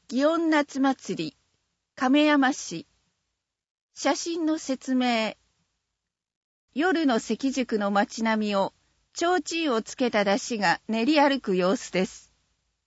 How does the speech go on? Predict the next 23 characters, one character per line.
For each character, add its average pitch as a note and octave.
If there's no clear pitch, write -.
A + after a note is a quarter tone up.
写 -
真 C4
終 F#3+
わ G3+
り。 F3
平 E4+
成 E4+
二 D#4+
十 B3
六 A#3
年、 F#3
三 B3+
重 F4
県 E4+
議 E4
会 A3
定 B3+
例 A#3+
会、 F3
五 A#3
月 D4
会 B3+
議。 E3+